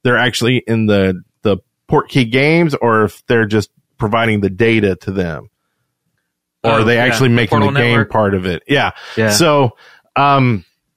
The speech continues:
Speaker 1: we'll find out more about that, of course. But what do you think about them doing all these different games? Do you think that dilutes how much attention they're gonna focus on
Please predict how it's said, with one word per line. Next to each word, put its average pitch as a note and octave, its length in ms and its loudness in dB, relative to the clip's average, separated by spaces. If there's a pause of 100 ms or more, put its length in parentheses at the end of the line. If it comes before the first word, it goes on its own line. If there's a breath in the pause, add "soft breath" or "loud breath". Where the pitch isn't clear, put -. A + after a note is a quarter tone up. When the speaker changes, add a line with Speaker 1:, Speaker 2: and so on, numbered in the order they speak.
Speaker 1:
we'll E3 240 2
find G3 240 0
out D#3+ 120 -2
more E3 120 4
about D3 260 2
that, C#3+ 160 2
of C3 120 -2
course. C3+ 420 0
But C#3 240 0
what A3 100 4
do C4+ 60 2
you C4 80 2
think C4 180 0
about G#3+ 260 0
them A3 240 2
doing D#3+ 240 2
all C3 180 2
these C#3 180 2
different C#3 260 0
games? C#3+ 260 0
Do G#2+ 80 -2
you A2 80 2
think A#2 180 -2
that A#2 180 0
dilutes A2+ 580 2
how B2+ 140 -2
much A#2+ 200 0
attention A#2+ 440 -4
they're G#2 120 0
gonna G#2 220 0
focus G2+ 320 0
on F#2+ 140 -4